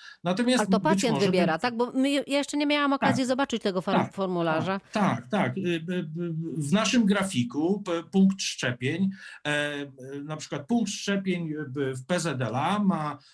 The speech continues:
Speaker 1: e, dwa zespoły szczepieniowe, tak, które mogą przyjąć taką, a nie inną określoną grupę pacjentów. My taki harmonogram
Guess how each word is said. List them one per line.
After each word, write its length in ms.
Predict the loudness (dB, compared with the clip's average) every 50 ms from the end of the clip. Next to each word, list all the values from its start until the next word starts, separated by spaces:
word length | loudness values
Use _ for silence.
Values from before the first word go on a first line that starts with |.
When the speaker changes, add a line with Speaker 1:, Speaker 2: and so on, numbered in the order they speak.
| _ _
Speaker 1:
e, 280 | -8 -6 -4 -2 -2 -2
dwa 280 | -2 -2 0 2 2
zespoły 500 | 2 2 0 -4 -4 -4 -4 -2 -2 -2
szczepieniowe, 840 | -4 -4 -4 -6 -4 -4 -4 -4 -4 -2 -2 -2 -2 -2 -4 -4 -4 -6 -4
tak, 240 | -2 -2 -2 -2 -4 -8 -14 -14 -6
które 220 | -2 0 2 4
mogą 320 | 6 6 6 6 4 2 -2
przyjąć 480 | -2 -2 0 2 2 2 0 -4 -6 -4
taką, 320 | -4 -4 -2 -4 -4 -4
a 60 | -2
nie 140 | -4 -4 -4
inną 400 | -4 -4 -4 -4 -2 -2 -4 -4 -6 -10 -20 _ -12
określoną 580 | -10 -4 -4 -2 -2 0 -2 -2 0 -2 -2 0
grupę 320 | 0 0 0 0 -2 -4
pacjentów. 640 | -2 -2 -2 -2 -2 -2 -2 -2 0 0 0 2 2
My 140 | 2 2 2
taki 280 | 0 0 -2 -2 -4 -2
harmonogram 840 | 0 0 0 0 0 0 2 2 2 2 2 0 -4 -6 -6 -8